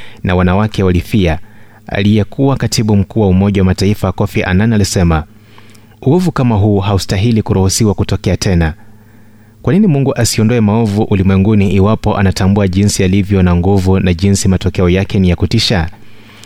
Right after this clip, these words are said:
Jawabu rahisi ni kuwa alitupa kila mmoja wetu matakwa, na tunapochagua mema au mabaya, tunatekeleza matakwa. Upande mwingine wa hilo ni kuwa unachagua kupenda au kuchukia,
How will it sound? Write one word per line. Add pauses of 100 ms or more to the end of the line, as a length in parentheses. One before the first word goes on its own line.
(280)
Jawabu
rahisi
ni
kuwa (400)
alitupa
kila
mmoja
wetu
matakwa, (440)
na
tunapochagua (260)
mema
au
mabaya, (420)
tunatekeleza
matakwa. (440)
Upande
mwingine
wa
hilo
ni
kuwa (360)
unachagua
kupenda
au
kuchukia,